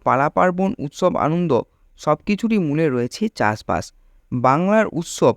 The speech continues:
খাদ্য সংস্কৃতির সঙ্গে চাষবাস কতটা জড়িত বলে তুমি মনে করো? উত্তর হবে, বাংলা বলতে প্রধানত গ্রাম বাংলাকেই বোঝায়, কৃষিপ্রধান বাংলাকেই বোঝায়। ধানের দেশ বলতে বাংলাকেই বোঝায়।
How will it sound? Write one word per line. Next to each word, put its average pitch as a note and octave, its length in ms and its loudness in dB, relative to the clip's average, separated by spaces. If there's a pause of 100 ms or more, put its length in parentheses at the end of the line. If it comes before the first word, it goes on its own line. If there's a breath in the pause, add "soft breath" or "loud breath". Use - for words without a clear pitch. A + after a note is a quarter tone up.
(460)
খাদ্য D3+ 380 -2
সংস্কৃতির G#3 520 -2
সঙ্গে C#3+ 320 -2
চাষবাস C3 600 -2
কতটা C#3 340 -2
জড়িত B2 380 -2
বলে C#3 240 -2
তুমি C#3 320 -2 (400)
মনে A#2 220 2
করো? A#1+ 380 -4
উত্তর G3 240 0
হবে, D3+ 160 0
বাংলা C#3+ 460 0
বলতে G3+ 300 -2
প্রধানত D#3+ 500 -4 (440)
গ্রাম D3+ 320 4
বাংলাকেই A2+ 420 0
বোঝায়, G2+ 400 -4 (380)
কৃষিপ্রধান G#3+ 640 0
বাংলাকেই C3+ 600 0 (340)
বোঝায়। A2 320 -4 (200)
ধানের F3+ 460 0
দেশ C3 280 0 (520)
বলতে C#3+ 400 0 (340)
বাংলাকেই B2 460 0
বোঝায়। F#2+ 400 -6